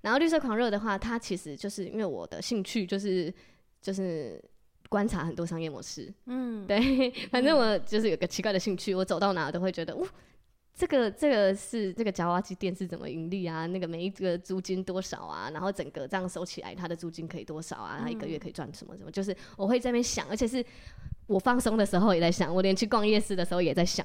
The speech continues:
Speaker 1: 的那种，
Speaker 2: 嗯。
Speaker 1: 就是它已经就是变成我的兴趣啊，就我很喜欢做这件事情。好，反正它绿色狂热就是我操作我的，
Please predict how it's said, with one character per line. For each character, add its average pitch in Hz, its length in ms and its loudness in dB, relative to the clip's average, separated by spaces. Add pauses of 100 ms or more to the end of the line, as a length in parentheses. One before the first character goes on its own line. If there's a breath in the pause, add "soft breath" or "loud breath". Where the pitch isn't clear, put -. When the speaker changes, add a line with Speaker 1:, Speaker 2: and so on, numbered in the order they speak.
Speaker 1:
的 143 80 -6
那 165 100 -2
种， 262 180 -2
Speaker 2:
嗯。 - 20 -2
Speaker 1:
就 240 80 4
是 285 120 4
它 254 140 4
已 190 40 2
经 208 220 0 (220 loud breath)
就 240 100 2
是 226 80 4
变 226 160 4
成 208 100 2
我 175 60 2
的 165 160 0
兴 - 540 0
趣 - 240 -4
啊， - 120 -8
就 185 80 -4
我 180 60 -4 (100)
很 185 100 -2
喜 - 120 -6
欢 165 100 -2
做 160 120 -4
这 - 80 -6
件 175 100 -4
事 - 100 -8
情。 - 140 -8 (240 soft breath)
好， 196 140 2
反 196 140 4
正 247 160 6 (520 loud breath)
它 220 300 6
绿 226 240 4
色 247 80 6
狂 202 160 4
热 196 40 6
就 202 80 6
是 202 80 4
我 175 140 4
操 180 180 0
作 180 160 0
我 151 80 0
的， 101 280 -6